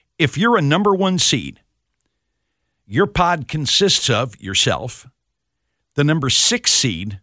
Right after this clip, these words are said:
the last place team in your own division, and the fourth place team in the other division. But if you're the Cajuns, for instance, let's suppose,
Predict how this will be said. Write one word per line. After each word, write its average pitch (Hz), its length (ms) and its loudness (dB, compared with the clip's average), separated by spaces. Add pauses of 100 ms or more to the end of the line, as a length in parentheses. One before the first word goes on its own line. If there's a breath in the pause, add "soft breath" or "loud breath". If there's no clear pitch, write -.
(120)
the 95 80 -10
last 165 380 -2
place 165 300 -2
team 139 360 -2
in 143 120 -2
your 127 220 -2
own 151 160 -2
division, 104 500 -4 (440)
and 143 140 0
the 123 60 0
fourth 220 380 0
place 131 320 -2
team 123 220 0
in 160 80 -2
the 170 120 -2
other 123 160 0
division. 85 400 -8 (2250)
But 165 280 0 (760)
if 180 180 0
you're 240 120 2
the 208 100 0
Cajuns, 156 520 0
for 82 160 -10
instance, - 480 -16 (1500)
let's 156 240 2
suppose, 175 640 2